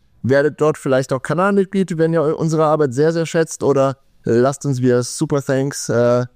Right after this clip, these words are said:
einen Betrag eurer Wahl da, dann kaufen wir uns lecker Kaffee, ohne Kaffee geht nichts. Das ist unser Sprit und der Sprit der Formel eins News-Tabellen heute ist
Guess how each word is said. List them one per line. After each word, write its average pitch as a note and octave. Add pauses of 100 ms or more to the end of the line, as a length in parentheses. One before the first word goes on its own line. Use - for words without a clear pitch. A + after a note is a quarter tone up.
(140)
einen G3+
Betrag G3+
eurer F3+
Wahl F3
da, F3
dann D#3
kaufen D3+
wir D3+
uns C#3+
lecker C#3+
Kaffee, C#3+
ohne A#2+
Kaffee B2+
geht A#2+
nichts. - (300)
Das A#2
ist C3+
unser A#2+
Sprit A#2+
und A2 (340)
der A#2
Sprit -
der D#3+
Formel D#3
eins D3+
News-Tabellen C#3
heute A2+
ist C3+